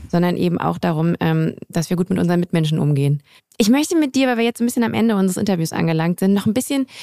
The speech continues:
in die Zukunft blicken. Du hast es gerade auch schon angeschnitten, gerade beim Thema,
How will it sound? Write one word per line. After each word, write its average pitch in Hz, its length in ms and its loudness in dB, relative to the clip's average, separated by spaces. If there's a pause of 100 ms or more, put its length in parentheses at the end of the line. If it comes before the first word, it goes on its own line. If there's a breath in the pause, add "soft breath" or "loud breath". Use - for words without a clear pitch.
(140 loud breath)
in 233 140 2
die 220 100 2
Zukunft - 640 -4
blicken. 175 440 2
Du 170 120 -2
hast 196 140 -2
es 247 100 -2
gerade 190 320 -2
auch 185 80 -2
schon 180 140 -4
angeschnitten, 220 560 0
gerade 180 200 -4
beim 180 140 0
Thema, 175 400 0